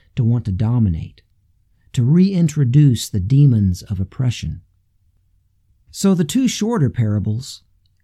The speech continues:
emphasize victory, but it is a victory that is never complete until the end of the world, until all is finished. The parable of the wheat and weeds, on the other hand,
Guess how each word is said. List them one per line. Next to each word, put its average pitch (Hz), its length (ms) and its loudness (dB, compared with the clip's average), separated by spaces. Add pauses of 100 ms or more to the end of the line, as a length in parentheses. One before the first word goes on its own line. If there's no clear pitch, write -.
emphasize 147 520 0
victory, 113 540 -4 (920)
but 185 160 0
it 196 100 2
is 226 180 -2
a 190 60 0
victory 202 800 -2
that 170 160 -4
is 151 140 0
never 170 260 2
complete 147 600 0 (140)
until 123 280 0
the 139 140 0
end 131 140 0
of 120 60 -2
the 120 60 0
world, 113 540 -4 (180)
until 143 320 0
all 147 240 -2
is 139 140 -2
finished. 131 540 -4 (840)
The 139 80 -6
parable 175 480 -2
of 151 60 -2
the 135 80 2
wheat 151 320 2
and 117 240 0
weeds, 151 580 0 (260)
on 123 160 -2
the 123 80 -2
other 117 180 -2
hand, 113 400 0